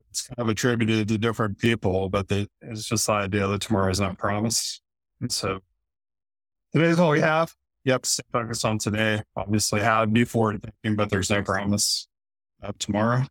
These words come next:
Also, uh, there's more to life than simply increasing its speed is one of my favorites from Gandhi.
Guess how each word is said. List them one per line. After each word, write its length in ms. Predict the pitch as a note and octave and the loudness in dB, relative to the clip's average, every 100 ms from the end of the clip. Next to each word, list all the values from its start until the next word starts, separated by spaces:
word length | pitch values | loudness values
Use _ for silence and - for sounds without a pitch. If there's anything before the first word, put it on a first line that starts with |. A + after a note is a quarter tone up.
| _ _ _ _ - | _ _ _ _ -2
Also, 760 | E3 E3+ E3+ - D#3 D3+ D3+ C#3 - _ _ _ _ _ _ _ | 2 2 2 2 2 2 2 0 -4 _ _ _ _ _ _ _
uh, 140 | A#2 A2+ | 0 2
there's 200 | A2 A2 | 2 2
more 160 | A#2+ | 2
to 80 | A2+ | 2
life 240 | A2 A#2 A2 | 2 2 0
than 100 | A2 | -2
simply 340 | - A#2+ A2+ G#2+ | -2 -6 -10 -10
increasing 440 | G#2+ A2 A2+ A#2 | -4 -2 0 0
its 200 | G2 - | -2 -2
speed 220 | - G#2+ - - - | -2 -4 -6 -12 -4
is 120 | A2+ | -2
one 120 | A2 G#2+ | 0 2
of 60 | |
my 120 | G2 | 0
favorites 720 | G2 A2 A2 A2+ A2+ - - - _ | 0 0 2 0 -2 -2 -4 -8 _
from 160 | G#2+ | -2
Gandhi. 420 | F#2+ F#2 G2 A2 | 0 0 2 0